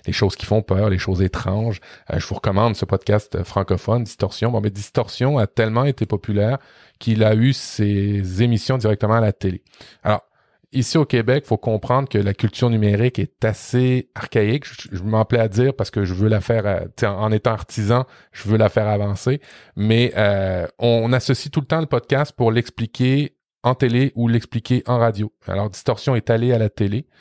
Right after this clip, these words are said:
et, et il y a eu deux grosses plateformes ici au Québec,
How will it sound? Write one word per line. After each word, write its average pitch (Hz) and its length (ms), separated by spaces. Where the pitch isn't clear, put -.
et, 104 240
et 131 320
il 107 40
y 104 60
a 110 40
eu 113 120
deux 110 300
grosses 135 420
plateformes 127 580
ici 113 260
au 110 100
Québec, 107 460